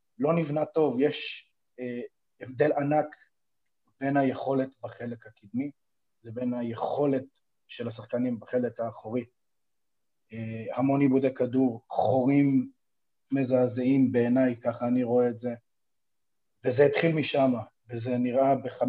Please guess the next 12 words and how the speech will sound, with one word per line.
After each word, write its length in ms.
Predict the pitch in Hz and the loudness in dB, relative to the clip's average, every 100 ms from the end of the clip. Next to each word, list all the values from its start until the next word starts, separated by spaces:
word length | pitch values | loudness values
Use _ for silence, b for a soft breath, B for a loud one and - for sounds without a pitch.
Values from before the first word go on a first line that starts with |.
| 127 | -2
בעיקר 240 | 131 - 143 | -6 -2 -2
בחמשת 380 | 143 135 135 | 0 0 0
המשחקים 420 | - - _ - 269 | -2 -6 _ -6 -4
האחרונים 340 | - 233 262 | -4 -6 -8
שלא 300 | - _ 247 | -8 _ -12
מצליחים 480 | 277 - _ _ 131 | -10 -10 _ _ -6
לנצח, 540 | 127 123 - 127 - _ _ _ _ _ _ _ _ _ | -6 -8 -2 0 -2 _ _ _ _ _ _ _ _ _
וזאת 340 | 120 139 131 | -2 -2 0
בנייה 320 | 135 131 131 127 - | 2 6 6 4 -2
של, 380 | - - 117 113 - _ | -20 -10 -6 -6 -10 _
אה, 240 | 107 110 110 | -20 -14 -4
מאמן. 460 | 123 117 127 120 | -2 2 2 0